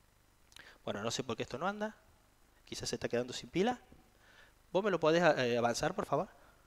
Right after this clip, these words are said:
Bien, ¿qué pasa en Argentina? Entonces, haciendo un estudio un poco más, eh, de,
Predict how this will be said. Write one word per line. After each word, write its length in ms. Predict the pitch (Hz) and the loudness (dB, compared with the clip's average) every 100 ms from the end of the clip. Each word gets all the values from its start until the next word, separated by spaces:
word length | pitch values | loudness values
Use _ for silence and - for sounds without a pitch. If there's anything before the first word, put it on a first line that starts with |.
| _ _ _ _ _ _ _ - - - - | _ _ _ _ _ _ _ -20 -20 -20 0
Bien, 280 | 131 117 - | 2 2 2
¿qué 120 | 208 | 4
pasa 200 | - - | 6 8
en 80 | 190 | 10
Argentina? 600 | 170 170 170 - 220 214 | 10 8 4 4 2 4
Entonces, 320 | 190 190 190 175 | 4 4 2 2
haciendo 340 | 156 - 180 185 | 4 4 2 4
un 60 | |
estudio 300 | 165 - 185 | 4 6 4
un 60 | 160 | 4
poco 200 | 175 160 | 2 6
más, 320 | 170 180 - - - | 6 4 0 -10 -8
eh, 40 | 127 | -4
de, 680 | 127 120 127 123 117 117 | -2 -2 -2 -4 -4 -8